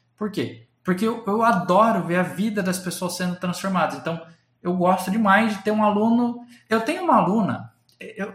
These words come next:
uma aluna só no particular hoje, que ela começou comigo lá em dois mil e vinte, e eu não,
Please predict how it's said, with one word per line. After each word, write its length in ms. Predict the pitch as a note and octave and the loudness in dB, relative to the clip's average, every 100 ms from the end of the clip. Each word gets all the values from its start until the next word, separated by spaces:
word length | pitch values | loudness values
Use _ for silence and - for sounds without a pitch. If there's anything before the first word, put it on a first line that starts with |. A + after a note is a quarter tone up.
| G#3+ | -2
uma 220 | D4+ D4 | 2 2
aluna 260 | A3+ G3 | 2 0
só 240 | F3+ E3 D#3+ | 0 0 0
no 80 | D3+ | 0
particular 580 | C#3+ - - C3 C3 | -2 -2 -2 0 2
hoje, 240 | C#3 G3+ C3 | 0 -4 -4
que 60 | |
ela 120 | C#3+ E3 | -6 -4
começou 360 | F#3+ F#3 G3+ | -4 -2 -4
comigo 340 | G3+ F#3+ G#3 F#3+ | -2 -2 -2 0
lá 380 | G#3+ D#4+ G#4 | 0 0 -2
em 40 | F4+ | -2
dois 180 | C4+ A#3 | -2 0
mil 100 | B3+ | 2
e 60 | |
vinte, 480 | F3+ C3+ A2+ - D3+ | 2 0 -4 -8 -6
e 40 | |
eu 200 | D3+ D#3+ | -4 -4
não, 760 | E3+ D#3+ F#3 A#3 A3 F3 C3+ | -4 -2 0 2 2 -2 -4